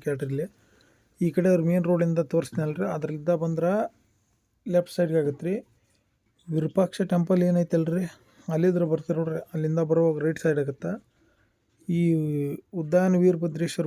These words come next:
ಗುಡಿ ಏನೈತ್ರಿ, ಅದ್ರ ಎಡಭಾಗಕ್ಕೆ ಈ ಜಾಗ ಐತ್ರಿ. ಹೋದವ್ರಿಗೆ almost ಈಗ ಒಂದು ಲೆಕ್ಕ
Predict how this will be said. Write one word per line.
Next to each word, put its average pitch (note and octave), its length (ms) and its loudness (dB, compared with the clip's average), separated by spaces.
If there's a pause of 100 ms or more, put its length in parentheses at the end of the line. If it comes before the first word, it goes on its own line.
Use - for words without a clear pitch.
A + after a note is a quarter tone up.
ಗುಡಿ E3 120 0 (100)
ಏನೈತ್ರಿ, D#3+ 340 -2 (580)
ಅದ್ರ E3+ 160 0 (140)
ಎಡಭಾಗಕ್ಕೆ F3 640 0 (680)
ಈ F3 40 -2 (220)
ಜಾಗ E3+ 160 2 (120)
ಐತ್ರಿ. D#3 240 0 (840)
ಹೋದವ್ರಿಗೆ E3+ 460 4
almost F3 440 0 (1080)
ಈಗ F3+ 300 0
ಒಂದು E3 160 -2
ಲೆಕ್ಕ D3+ 160 -4